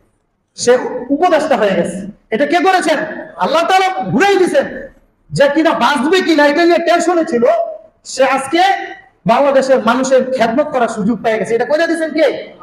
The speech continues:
আল্লাহ তাআলা। এগুলো নিয়ে, এগুলো থেকে একটু শিক্ষা নিয়েন। আমাদের শিক্ষা নেওয়া দরকার আছে কিনা বলেন? আমাদের শিক্ষা নেওয়া দরকার আছে যে নিজের একটু শক্তি আছে, লাঠির মধ্যে একটু বল আছে,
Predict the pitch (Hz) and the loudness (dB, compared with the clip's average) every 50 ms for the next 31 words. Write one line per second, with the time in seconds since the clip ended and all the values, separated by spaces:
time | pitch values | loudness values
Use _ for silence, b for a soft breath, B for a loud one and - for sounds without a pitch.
0 | - - - 202 285 294 269 - - 226 208 220 247 254 311 302 339 330 339 302 | -10 -8 -6 -2 0 0 0 0 0 0 0 0 0 2 2 2 4 2 2 2
1 | 254 285 285 302 320 311 311 320 330 339 339 - - - 330 - - 302 320 311 | 2 2 2 2 2 0 0 0 -2 -2 -2 -4 -4 -4 -6 -6 -2 -2 0 0
2 | 311 294 262 269 254 247 - - - _ _ _ _ - - 294 302 311 311 311 | 0 0 -2 -2 -6 -10 -16 -20 -20 _ _ _ _ -2 0 2 2 2 0 -2
3 | 311 330 - 240 285 311 320 311 302 285 294 294 311 311 262 - - 285 269 247 | -2 -4 -2 0 2 4 4 4 4 4 2 2 2 0 0 0 -2 -2 -2 0
4 | 208 202 208 214 196 - - - - - _ _ _ _ - 185 247 262 285 269 | 0 2 2 2 0 -2 -4 -10 -14 -18 _ _ _ _ -2 -2 0 0 0 -2
5 | - - 294 285 285 294 311 311 311 294 285 302 311 302 320 311 277 - 311 311 | -2 -2 -4 -2 0 2 2 4 4 4 4 2 2 2 2 0 0 0 0 0
6 | 269 - - - - - - 147 180 247 214 226 254 254 - 285 285 277 285 - | -2 -2 -4 -8 -12 -10 -4 0 2 2 4 4 4 4 4 2 2 2 0 -2
7 | 269 - - 294 285 294 - 302 294 254 226 - 277 254 - - - - - - | -4 -2 -2 -2 -2 -2 0 2 2 2 2 2 0 0 0 -2 -8 -12 -10 -4
8 | - 196 240 247 247 277 269 269 285 - 285 277 - - 269 196 190 254 311 311 | -2 0 0 0 0 0 0 0 0 0 -2 -2 -2 -2 -2 0 2 2 4 4
9 | 277 - - - - | 2 2 2 2 0